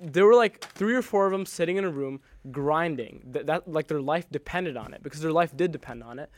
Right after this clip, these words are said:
And they all contributed something equal of value to the, to the company, right? Which is honestly really cool.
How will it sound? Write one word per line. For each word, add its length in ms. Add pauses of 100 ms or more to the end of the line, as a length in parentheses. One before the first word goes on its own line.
(200)
And 140
they 60
all 160
contributed 580
something 640 (720)
equal 380
of 100
value 360
to 200
the, 60 (120)
to 120
the 60
company, 380
right? 240 (440)
Which 140
is 240 (200)
honestly 320
really 200
cool. 240